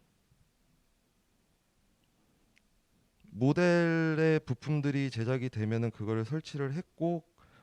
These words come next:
그 설치의 유효성이 얼마나 정밀하게 제작이 됐고 얼마나 정밀하게 설치가 됐는지에 대해서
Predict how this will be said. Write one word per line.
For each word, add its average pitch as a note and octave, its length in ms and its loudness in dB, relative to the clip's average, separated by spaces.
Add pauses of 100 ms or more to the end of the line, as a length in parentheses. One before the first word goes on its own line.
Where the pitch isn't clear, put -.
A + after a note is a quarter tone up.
(120)
그 B2 160 -2
설치의 D3+ 840 -2
유효성이 C3+ 920 -2 (720)
얼마나 C#3 320 2
정밀하게 C3+ 540 0
제작이 A#2 320 -2
됐고 A#2+ 420 -4
얼마나 A2+ 320 -2
정밀하게 A2 640 -4 (360)
설치가 F3 420 -6
됐는지에 A#2 600 0
대해서 G#2+ 440 -4